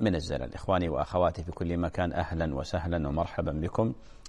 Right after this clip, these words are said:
إلى هذا اللقاء المتجدد من برنامجكم الذي نجيب فيه على أسئلتكم واستفساراتكم على هواتف وعناوين البرنامج والتي تظهر على الشاشة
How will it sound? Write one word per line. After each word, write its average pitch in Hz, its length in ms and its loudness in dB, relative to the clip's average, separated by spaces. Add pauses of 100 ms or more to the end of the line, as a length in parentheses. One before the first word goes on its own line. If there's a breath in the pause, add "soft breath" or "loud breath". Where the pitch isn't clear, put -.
إلى 92 120 4
هذا 92 200 4
اللقاء 82 340 2
المتجدد 82 720 -2
من 87 140 4
برنامجكم 87 720 2
الذي 82 220 2
نجيب 85 360 2
فيه 87 240 2
على 78 240 2
أسئلتكم 85 680 0 (480 loud breath)
واستفساراتكم 92 920 2
على 80 200 0
هواتف 92 400 4
وعناوين 92 580 4 (460 loud breath)
البرنامج 113 640 4
والتي 101 340 6
تظهر 95 300 4
على 82 140 6
الشاشة 87 400 2